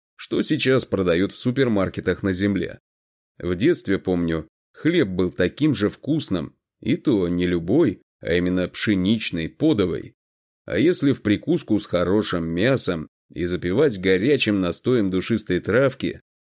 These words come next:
то вообще здорово. Да еще и принимал я это блюдо на голодный желудок. Как наелся, сразу потянуло в сон.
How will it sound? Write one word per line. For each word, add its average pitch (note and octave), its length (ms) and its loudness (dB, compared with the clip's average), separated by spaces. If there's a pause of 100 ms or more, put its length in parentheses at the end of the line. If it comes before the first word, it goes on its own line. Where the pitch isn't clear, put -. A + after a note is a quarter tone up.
(120)
то D#3 220 2
вообще C3 440 2
здорово. F#2 540 0 (680)
Да E2+ 140 -6
еще A2 340 0
и D3+ 60 0
принимал A2+ 640 2
я F#2 180 4
это F#2 160 0
блюдо F2+ 540 0
на F2+ 220 -2
голодный A2 500 0
желудок. G#2+ 560 0 (840)
Как F2+ 240 0
наелся, F2 760 2
сразу D#3+ 520 0
потянуло F#2 560 0
в - 60 -10
сон. E2 440 -4